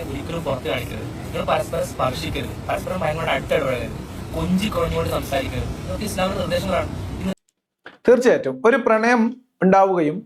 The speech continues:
Speaker 2: ആ പ്രണയം വിജയം കാണാതെ പോവുകയും ചെയ്യുന്ന കാമുകി കാമുകന്മാർക്ക് പ്രണയത്തോടും അല്ലെങ്കിൽ പ്രണയത്തിൽ അകപ്പെടാൻ സാധ്യതയുള്ള മനുഷ്യരോടുമൊക്കെയുള്ള ഒരു ഉപദേശമാണ്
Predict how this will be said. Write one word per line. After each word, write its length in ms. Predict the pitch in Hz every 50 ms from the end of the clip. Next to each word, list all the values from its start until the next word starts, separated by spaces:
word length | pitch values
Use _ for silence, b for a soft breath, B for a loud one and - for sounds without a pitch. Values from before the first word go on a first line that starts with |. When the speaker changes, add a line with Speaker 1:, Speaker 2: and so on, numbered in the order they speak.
| _ _ _ _ _ _ _ - 196
Speaker 2:
ആ 20 | 214 208 -
പ്രണയം 360 | 208 202 202 208 220 226 226 220 220 - _ _ _ _ _ _ _ _ _ _ _ _ _ _ - 165
വിജയം 280 | 185 175 226 247 247 226 214
കാണാതെ 300 | 202 196 196 196 196 190 180
പോവുകയും 320 | 180 170 175 180 180 180 180 180
ചെയ്യുന്ന 300 | 160 156 156 151 147 151 160 - - - _ - 147
കാമുകി 360 | 147 156 165 170 165 175 175 170
കാമുകന്മാർക്ക് 640 | 160 143 139 139 131 131 131 127 123 120 - - 143 131 131 -
പ്രണയത്തോടും 680 | 151 160 175 185 196 190 - 175 165 165 160 185 226 - - _ _ _ _ _ _ _ _ _ _ _ - 196
അല്ലെങ്കിൽ 260 | 226 240 240 254 247 247 -
പ്രണയത്തിൽ 640 | 196 202 202 202 214 226 226 233 226 226 - 226 214 208 196
അകപ്പെടാൻ 400 | 202 196 - - 208 208 214 214 - 196
സാധ്യതയുള്ള 520 | 180 180 175 185 190 190 185 180 175 185 185 170
മനുഷ്യരോടുമൊക്കെയുള്ള 880 | 156 160 - - 170 165 160 160 160 160 151 156 151 147 135 139 151 196 - - _ _ _ _ _ -
ഒരു 120 | 160 180 175
ഉപദേശമാണ് 500 | 165 175 175 180 180 180 175 147 139 131